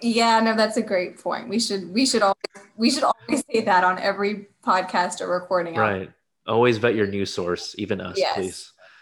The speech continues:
Speaker 1: Mm-hmm.
Speaker 2: Um, but moving on, um, you know, with a lot of D-, D E I, diversity, equity, inclusion talk this past, really after George Floyd's mur-, murder, um, I think people are assuming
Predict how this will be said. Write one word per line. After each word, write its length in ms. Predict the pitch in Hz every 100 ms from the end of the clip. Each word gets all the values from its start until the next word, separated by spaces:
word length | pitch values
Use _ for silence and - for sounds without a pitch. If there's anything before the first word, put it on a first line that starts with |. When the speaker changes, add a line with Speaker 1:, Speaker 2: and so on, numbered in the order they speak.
| _ _ -
Speaker 1:
Mm-hmm. 360 | 196 98 95 98
Speaker 2:
Um, 380 | 95 87 87 - _
but 180 | - 110
moving 340 | 123 151 165 123
on, 440 | 127 120 110 101
um, 480 | 101 98 98 98 - _ _ _ -
you 80 | 110
know, 160 | 117
with 180 | 113 110
a 20 | 120
lot 180 | 131
of 260 | 143 104 98
D-, 400 | 117 123 123 - _ 113
D 240 | 120 123 -
E 220 | 113 117
I, 360 | 104 104 95 90 - -
diversity, 760 | 95 92 104 101 104 98 -
equity, 480 | 104 - 98 95 -
inclusion 520 | 98 - 117 107 92
talk 380 | 95 92 92 -
this 140 | 95
past, 440 | - 95 87 - - - - - -
really 240 | 117 107
after 280 | 98 - 92
George 300 | 101 95 -
Floyd's 420 | - 101 95 -
mur-, 260 | 95 101 101
murder, 500 | 104 107 92 87 - - - _ _
um, 460 | - 92 90 90 90 _ _ _ _ _ _ _ -
I 40 |
think 180 | 139 -
people 220 | 156 147
are 440 | 135 131 110 104 110
assuming 840 | 113 - 180 185 123 101 113